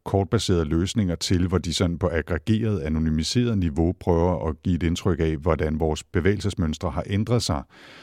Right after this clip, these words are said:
sådan på befolknings- eller indbygger, øh, niveau. Og det er faktisk også meget sjovt at se, øh, igennem. Jeg var lige inde og tjekke blandt andet,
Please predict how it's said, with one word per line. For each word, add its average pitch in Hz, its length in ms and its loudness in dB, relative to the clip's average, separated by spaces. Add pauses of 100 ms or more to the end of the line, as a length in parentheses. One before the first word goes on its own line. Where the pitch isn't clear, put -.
(100)
sådan 82 240 -2
på 76 280 -2
befolknings- 87 600 -2
eller 78 200 2
indbygger, 87 560 0 (440)
øh, 82 220 2
niveau. 76 420 0
Og 76 100 -2
det 113 60 4
er - 40 -8
faktisk 90 260 0
også 90 160 0
meget 87 180 2
sjovt 85 260 -2
at 98 60 -4
se, 80 340 0
øh, 78 300 -2
igennem. 87 500 -4
Jeg 80 100 -2
var 85 60 0
lige 82 160 0
inde 82 120 0
og 82 60 -4
tjekke 78 300 -2
blandt 78 180 0
andet, 78 260 0